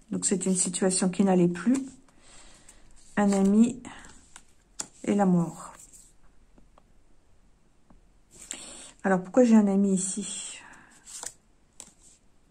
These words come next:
La balance. Un ami avec lequel elle allait re-, elle allait retrouver un équilibre.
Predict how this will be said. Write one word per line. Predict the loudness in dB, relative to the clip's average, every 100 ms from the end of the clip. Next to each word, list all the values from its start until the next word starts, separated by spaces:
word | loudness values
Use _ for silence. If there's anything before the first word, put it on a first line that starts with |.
| _ _ _ -20 _ _ _ _ -2
La | 2
balance. | 4 4 4 2 0
Un | 4
ami | 8 8
avec | 8 4 0
lequel | -4 0 4
elle | 6
allait | 4
re-, | 2 0
elle | 0
allait | 2 2
retrouver | 0 -2 -2 0
un | 0
équilibre. | 0 0 0 2 0